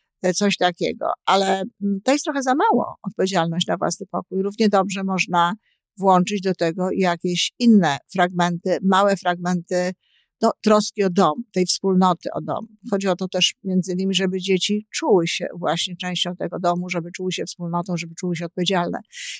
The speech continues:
I to wszystko w takich, w takich kategoriach, e, no, przyjemnych, dobrych. Inny też bardzo miły sposób to jest, e, to są takie pewne obowiązki, które trzeba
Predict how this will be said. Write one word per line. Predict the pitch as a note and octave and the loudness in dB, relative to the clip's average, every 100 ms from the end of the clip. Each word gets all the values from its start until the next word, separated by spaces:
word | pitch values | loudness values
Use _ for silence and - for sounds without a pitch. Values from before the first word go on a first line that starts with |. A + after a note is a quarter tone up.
| - | -2
I | A3 | -2
to | A#3 | 2
wszystko | - - - E3+ | 2 0 -2 0
w | |
takich, | A#3 A#3 - - G3+ - | 0 -2 -4 -6 -6 0
w | |
takich | G#3+ G#3+ G#3+ | 0 2 0
kategoriach, | - G3 F3+ F3+ F#3+ F3 F3+ - _ - - _ - | 0 0 2 2 4 2 0 -6 _ -20 -20 _ -4
e, | F#3 F#3 - | 2 2 2
no, | G3+ G#3+ | 0 2
przyjemnych, | - A#3 A#3+ F#3 F3 E3+ - | 4 4 4 4 2 -4 -10
dobrych. | F#3+ G3 F3+ F#3 B2+ _ _ _ _ _ _ _ _ _ _ _ _ _ - _ _ _ | 0 2 2 -2 -12 _ _ _ _ _ _ _ _ _ _ _ _ _ -20 _ _ _
Inny | C#4 D4 G4 A4 | 0 4 4 6
też | B3+ G3+ | 4 4
bardzo | G3+ F3 F3+ F#3 D#3+ - | 4 2 2 4 4 2
miły | F#3 F#3 G3+ F3+ | -2 2 4 2
sposób | - E3+ E3+ G3 G#3+ | -2 -2 -2 -4 0
to | G3 | 2
jest, | G3 F#3+ F#3+ - F3+ | 4 2 0 -4 0
e, | F3+ E3+ E3+ - F3 D3+ - - - | 2 2 0 -12 -16 -16 -18 -20 -4
to | G3+ | 0
są | G3 G#3 | 2 0
takie | G#3 G#3 G#3 | 0 -2 0
pewne | A#3 G#3+ G3 | 0 2 2
obowiązki, | F#3+ G3 G3+ G3+ - F#3 | 0 0 2 2 0 -8
które | - F#3+ F3+ | -6 0 0
trzeba | E3+ - F3+ F3+ E3+ | -2 -2 -2 0 0